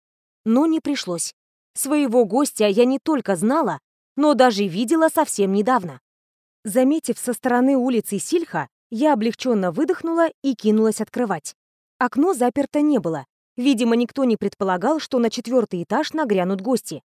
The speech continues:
"Что ты грустишь? Поехали давай, куда хотела!" скомандовал он. "Я устал тебя ждать!" Сильх забрался в окно и выжидающе уставился на меня, а я недоумённо на него. "Тебя что, ни разу дома не запирали?"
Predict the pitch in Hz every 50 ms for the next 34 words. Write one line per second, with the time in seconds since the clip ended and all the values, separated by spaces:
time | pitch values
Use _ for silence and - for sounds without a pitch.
0 | _ _ _ _ _ _ _ _ _ _ _ _ _ _ _ _ - - - -
1 | 240 240 - 269 247 240 269 294 - - - 220 190 156 - - - _ _ _
2 | _ - 208 220 240 285 359 - - 339 302 269 269 269 262 277 247 - - 247
3 | 233 240 220 - 277 - - 214 180 160 131 - _ _ _ _ - - - -
4 | 254 240 226 214 214 190 190 196 214 220 - 226 185 147 135 _ _ _ _ _
5 | _ _ _ - 185 214 214 220 214 - - 262 262 254 - - 214 247 254 240
6 | 220 269 240 180 - - - _ _ _ _ _ _ _ _ _ _ _ - -
7 | - 311 339 294 262 196 180 226 233 208 247 254 254 220 - 202 170 175 175 -
8 | 233 262 339 359 - _ _ _ _ _ - 262 294 247 240 202 214 190 220 269
9 | 349 359 311 - 359 330 311 - - 220 208 190 208 208 - 240 226 226 233 254
10 | 269 262 208 147 - - _ _ _ _ - 208 196 196 160 208 233 269 302 320
11 | 277 269 269 240 196 180 180 185 190 196 190 196 202 202 202 208 214 196 208 170
12 | 131 - _ _ _ _ _ _ _ _ _ _ _ - - - 214 190 170 208
13 | 220 208 - - - 254 240 214 185 180 190 196 220 226 214 180 214 190 151 190
14 | 208 226 254 311 302 294 294 226 262 247 - 302 285 269 240 180 175 151 -